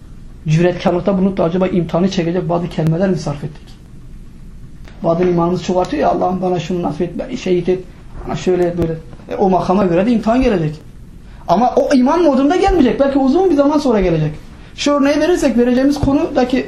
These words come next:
o şey daha iyi inşallah netlik kazanacak. Tevfik Allah'tandır.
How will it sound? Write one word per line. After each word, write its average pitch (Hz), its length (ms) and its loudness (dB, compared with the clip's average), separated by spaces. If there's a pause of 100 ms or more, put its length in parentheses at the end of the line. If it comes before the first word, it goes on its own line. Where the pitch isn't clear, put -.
o 262 120 0
şey 262 180 0
daha 254 160 2
iyi 240 140 0
inşallah 196 400 0
netlik - 260 -2
kazanacak. 190 480 0 (320)
Tevfik 196 320 0
Allah'tandır. 185 600 -2